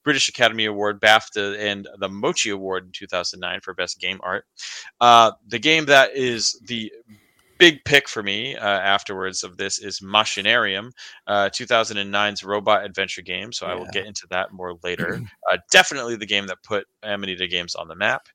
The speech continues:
Speaker 2: Yeah.
Speaker 1: And, uh, and following that, uh, at least, you know, th-, there's a bunch more games that came out after there, but, uh, the one, uh, I played afterwards was called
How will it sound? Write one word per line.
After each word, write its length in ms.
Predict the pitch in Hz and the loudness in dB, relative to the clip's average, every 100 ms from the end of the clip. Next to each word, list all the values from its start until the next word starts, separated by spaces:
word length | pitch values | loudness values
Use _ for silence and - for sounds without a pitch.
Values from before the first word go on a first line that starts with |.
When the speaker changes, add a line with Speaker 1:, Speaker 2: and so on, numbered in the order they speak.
| - - - | -20 -20 -16
Speaker 2:
Yeah. 280 | 95 110 | -2 0
Speaker 1:
And, 140 | 104 98 | 0 0
uh, 240 | 95 92 90 | 0 0 -2
and 360 | 104 95 95 | -6 -8 -10
following 480 | - 110 107 104 101 | -2 0 2 -2 -4
that, 400 | 110 107 107 - | 4 4 4 0
uh, 480 | 107 98 95 92 92 | 0 0 0 0 -2
at 80 | 117 | -2
least, 260 | 165 - 156 | 0 0 0
you 140 | 143 | -2
know, 160 | 107 95 | -2 -4
th-, 200 | 143 147 | -8 -4
there's 200 | 175 165 | -4 -4
a 40 | 151 _ _ | -10 _ _
bunch 200 | 196 - | 6 6
more 140 | 165 139 | 2 0
games 340 | 135 135 - | 0 -2 -2
that 160 | 120 101 | -2 -2
came 240 | 127 120 | -4 0
out 160 | 120 113 | 0 2
after 320 | 117 - 117 | 2 0 -2
there, 240 | 113 113 | 0 0
but, 240 | 107 101 98 | 0 0 2
uh, 160 | 98 | 0
the 140 | 95 95 | -2 -4
one, 480 | 107 110 107 98 - | -2 -2 -2 -12 -8
uh, 160 | 107 98 107 | -2 0 2
I 160 | 110 | 0
played 240 | - 101 92 | 0 -2 -2
afterwards 420 | 92 98 95 - | -2 -4 -10 -10
was 100 | 92 | -10
called 260 | 92 90 | -8 -8